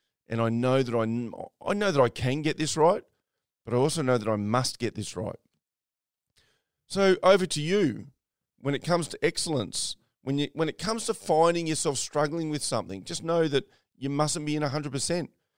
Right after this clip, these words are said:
because anything less than a hundred percent is a bitch, and anything at a hundred percent is a breeze.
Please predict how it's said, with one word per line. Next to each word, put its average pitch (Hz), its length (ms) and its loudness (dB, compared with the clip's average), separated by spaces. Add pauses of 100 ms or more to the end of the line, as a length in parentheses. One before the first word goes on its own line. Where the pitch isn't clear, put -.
(200)
because 117 200 -8
anything 156 400 -2
less 139 200 -2
than 139 100 -6
a 135 60 -2
hundred 131 200 -4
percent 143 300 -4
is - 80 -8
a 135 40 -6
bitch, 175 360 -4
and 113 100 -4
anything 143 480 -4
at 135 140 2
a 151 100 2
hundred 135 220 -4
percent - 420 -6 (240)
is 135 120 -6
a - 20 -4
breeze. 151 540 0